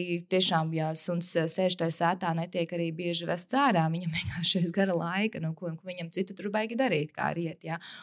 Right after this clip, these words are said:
Un tas, ā, tas ir tas, ā, atkal stāsts par to, ka te, nu, suņu saimniekiem, protams, būtu jāstrādā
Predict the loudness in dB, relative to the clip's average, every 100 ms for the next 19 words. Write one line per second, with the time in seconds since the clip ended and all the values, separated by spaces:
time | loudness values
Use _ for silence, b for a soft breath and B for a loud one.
0 | B 0 2 4 4 4 4 2 4 2
1 | 2 2 2 4 4 2 0 0 -2 0
2 | 0 2 0 0 -4 0 0 2 -4 -2
3 | 0 0 0 2 2 4 2 2 0 -2
4 | -6 -6 -6 -8 -6 -6 -6 -4 -2 -2
5 | -4 -4 -4 -4